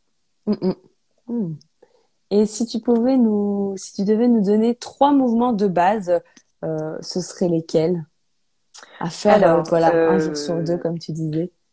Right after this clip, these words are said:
Speaker 2: alors, le premier, c'est, euh, de se masser pour le, les rides au-dessus du,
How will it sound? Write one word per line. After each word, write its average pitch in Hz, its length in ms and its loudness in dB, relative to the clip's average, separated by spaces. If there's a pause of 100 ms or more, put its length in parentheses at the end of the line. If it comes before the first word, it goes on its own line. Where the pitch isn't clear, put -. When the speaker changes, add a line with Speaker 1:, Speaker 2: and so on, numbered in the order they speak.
(500)
Speaker 2:
alors, 180 280 -8
le 180 180 -8
premier, 208 540 -8
c'est, 165 440 -10
euh, 151 600 -8
de 165 180 -14
se - 180 -18
masser 202 500 -10
pour 208 260 -8
le, 190 240 -4
les 185 160 -6
rides 202 260 -12
au-dessus 190 380 -14
du, 170 580 -10